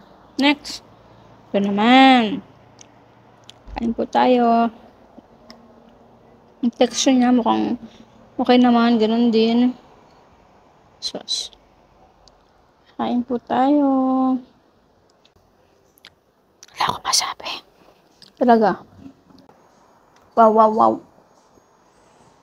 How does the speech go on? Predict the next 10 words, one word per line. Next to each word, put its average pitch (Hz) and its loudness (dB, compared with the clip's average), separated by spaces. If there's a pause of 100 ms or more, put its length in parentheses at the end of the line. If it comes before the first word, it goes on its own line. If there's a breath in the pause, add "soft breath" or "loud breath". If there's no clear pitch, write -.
(300)
Ayan 294 6
po, 339 4
guys. 359 4 (320)
Hanggang 269 -2
dito 269 0
na 269 4
lang. - 0 (280)
<laughs> - -6
Ang 349 -2
sarap. 330 0